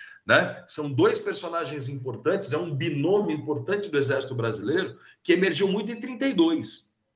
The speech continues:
né? Um pessoal que emerge muito na década de trinta, sob já o comando do, do, do, do Vargas no poder,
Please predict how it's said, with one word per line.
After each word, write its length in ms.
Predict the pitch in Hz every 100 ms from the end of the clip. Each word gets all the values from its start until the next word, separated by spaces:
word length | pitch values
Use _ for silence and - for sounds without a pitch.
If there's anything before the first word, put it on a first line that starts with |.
| _ _ _ _ _ _
né? 240 | 92 117
Um 100 | 143
pessoal 300 | 127 131 165
que 80 | 170
emerge 340 | 170 180 160 160
muito 220 | 214 -
na 140 | 202
década 340 | 196 185 185 180
de 160 | 156
trinta, 420 | 156 196 - - - - -
sob 440 | - 403 494 494
já 200 | 135 170
o 140 | 196 165
comando 340 | 147 143 135
do, 320 | 127 117 117
do, 160 | 110 113
do, 140 | 107
do 120 | 110
Vargas 440 | 107 117 101 92 92
no 100 | 92
poder, 340 | 95 - -